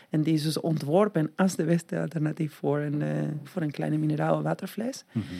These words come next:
Speaker 1: En dat doen wij door middel van activaties, samenwerking met een museum. Deze is ook voor een samenwerking met
Speaker 2: Is
Speaker 1: Schiphol.
Speaker 2: mooi deze.
Speaker 1: Ja, die hebben wij gemaakt voor een samenwerking met Schiphol. Dus alle reizigers die kwamen naar Nederland en die hebben wij verteld, "Joh, welkom in Nederland.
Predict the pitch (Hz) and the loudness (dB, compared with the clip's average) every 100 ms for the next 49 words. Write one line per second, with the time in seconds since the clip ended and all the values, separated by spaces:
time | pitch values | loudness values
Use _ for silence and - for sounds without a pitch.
0 | 92 - - 226 220 214 185 180 190 185 | -12 -4 2 4 4 4 4 6 4 2
1 | 175 - - - 156 160 160 - 165 160 | -2 -4 -4 -2 -2 -2 -2 -2 0 -2
2 | - - 160 156 156 160 165 165 165 170 | -6 -4 -2 0 -2 -2 -4 0 0 0
3 | 147 139 147 147 160 160 160 156 165 160 | 0 -4 -2 -2 0 0 -2 0 -2 0
4 | 170 151 160 156 156 160 - - - - | -2 0 -2 -2 0 -2 -4 -4 0 6
5 | 185 190 185 175 - 156 - - 208 240 | 8 8 6 0 -8 -12 -16 -2 2 6
6 | 190 160 175 175 175 - 175 175 - 170 | 6 6 8 8 6 4 2 2 2 2
7 | 165 160 175 170 170 170 - - 180 190 | 4 4 2 2 0 -2 0 -2 0 -2
8 | 226 254 165 - - 165 165 160 180 - | -2 -2 -2 -2 -2 0 0 0 0 -2
9 | - 160 - 156 156 156 165 190 196 180 | -8 -8 -8 -6 -4 -2 2 4 4 0
10 | 175 151 143 160 156 147 - 160 160 147 | -2 -2 -4 -2 -4 -6 -6 -4 -2 -2
11 | 170 180 - 165 160 - - - 156 180 | 0 -2 -2 -4 -4 -10 -12 -2 2 2
12 | 208 214 226 233 | 2 -2 -4 -6